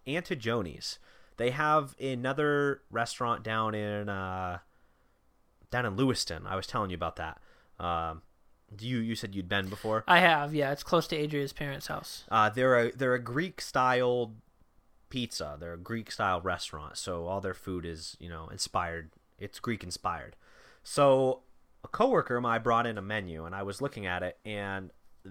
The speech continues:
Speaker 1: they, they boast on their menu that they have the most signature pizzas to choose from of any restaurant, or of any pizza restaurant in New England.
Speaker 2: Wow.
Speaker 1: Twenty-six different options.
Speaker 2: Honestly, I didn't realize that.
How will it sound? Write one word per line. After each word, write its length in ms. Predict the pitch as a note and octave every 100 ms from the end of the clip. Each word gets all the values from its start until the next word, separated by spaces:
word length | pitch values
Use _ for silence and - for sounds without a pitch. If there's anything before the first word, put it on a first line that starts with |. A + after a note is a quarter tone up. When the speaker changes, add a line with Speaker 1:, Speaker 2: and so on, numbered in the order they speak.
| F2
Speaker 1:
they, 640 | E2 G#2 C3+ D3+ D#3 D3+ A2
they 440 | C3+ E3+ E3+ F3 C3
boast 500 | A#2 E3 F3 - -
on 160 | C3 C3
their 100 | B2
menu 300 | B2 A#2+ G#2
that 160 | G2+
they 140 | - C3+
have 440 | C3 A#2 G#2 A2
the 140 | G#2+ A#2
most 480 | A#2+ C3 C#3 - -
signature 500 | - C3+ B2+ - A2+
pizzas 460 | - A2+ - G#2+
to 100 | -
choose 320 | G2+ - G#2 F#2+
from 340 | F#2+ E2+ E2 - - - - -
of 200 | A#2+ A2
any 240 | B2 B2+ C3
restaurant, 540 | A#2 A2 - G#2 G2 A#2+
or 100 | A#2
of 180 | C#3
any 180 | D3+ E3
pizza 380 | - A#3 F3 A#2+
restaurant 520 | G#2 F#2 - G2 F#2+
in 160 | A#2+ G#2
New 160 | F#2+ F#2
England. 440 | F2 D#2 G#1 - _ _ _ _ -
Speaker 2:
Wow. 340 | - F#3 D#3+ - -
Speaker 1:
Twenty-six 1000 | - - D#3+ G3 G3 - D#3 D3 - - - -
different 360 | B2 - A2 -
options. 640 | F#2+ - - G1+ - -
Speaker 2:
Honestly, 320 | G3+ B3 B3 F#3
I 40 |
didn't 160 | F3+ F#3
realize 380 | F#3+ A3 D#3+ D3+
that. 280 | D3 D3